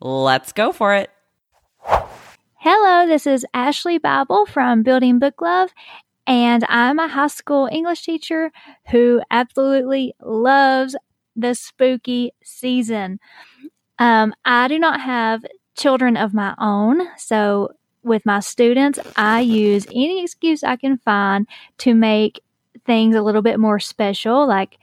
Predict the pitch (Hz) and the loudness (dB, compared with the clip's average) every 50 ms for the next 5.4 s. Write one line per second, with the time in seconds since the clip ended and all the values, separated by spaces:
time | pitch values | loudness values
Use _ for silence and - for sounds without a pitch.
0 | - - - - - - _ _ - - 240 240 233 226 220 220 214 208 208 202 | -20 -20 -20 -20 -20 -20 _ _ -6 -2 0 2 2 2 2 2 0 0 -2 -4
1 | - - 220 214 208 202 202 196 196 202 240 - - 240 226 226 226 220 220 226 | -6 -8 -6 -4 -4 -4 -2 -4 -4 -6 -6 -2 0 2 4 4 4 4 4 4
2 | 233 240 240 - - 247 226 233 - - - - 233 226 226 226 226 226 226 - | 4 2 0 0 0 0 0 0 0 -2 -4 -4 -2 0 2 2 2 2 0 -2
3 | - 220 202 - - 208 196 196 196 196 196 196 196 - - _ _ _ _ - | -4 -6 -8 -6 -6 -6 -6 -4 -4 -4 -4 -6 -8 -10 -14 _ _ _ _ -20
4 | _ _ _ _ - 220 214 220 220 220 208 208 208 208 208 214 214 - - 202 | _ _ _ _ -2 0 0 2 2 2 2 0 0 0 0 -2 -2 -2 -4 -4
5 | 202 202 202 202 226 240 240 | -4 -2 -4 -4 -6 -8 -14